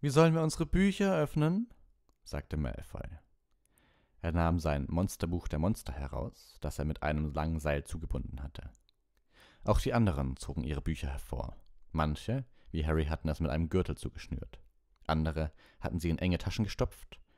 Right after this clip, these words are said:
oder sie mit großen Wäscheklammern gezähmt. „Hat denn, hat denn kein einziger sein Buch öffnen können?“, fragte Hagrid ganz verga-, verdattert. Die Schüler schüttel-, schüttelten die Köpfe. „Ihr müsst sie streicheln“,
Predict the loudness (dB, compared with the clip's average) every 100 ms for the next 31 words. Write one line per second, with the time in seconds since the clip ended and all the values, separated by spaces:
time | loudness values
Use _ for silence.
0 | -4 0 2 2 0 0 0 2 0 -2
1 | -4 -4 -4 -4 -6 -8 -8 -8 -10 -16
2 | -20 _ _ _ _ _ _ _ _ _
3 | _ _ -20 -14 -10 -4 0 0 0 -8
4 | -20 -20 -20 -14 -6 -6 -4 -2 0 0
5 | 2 2 0 2 0 0 -2 2 2 4
6 | 4 4 0 -12 _ _ _ -12 -6 -4
7 | -2 -2 -2 -4 -2 -4 -6 -8 -8 -8
8 | -10 -14 -20 -20 _ _ _ _ _ _
9 | _ -8 -6 -4 -2 -2 -4 -6 -10 -10
10 | -10 -14 -18 -8 -4 -4 -6 -6 -6 -8
11 | -12 -16 -20 _ _ _ _ _ _ _
12 | _ _ _ _ _ -20 _ _ _ _
13 | 0 0 2 0 0 0 0 0 0 0
14 | 2 -2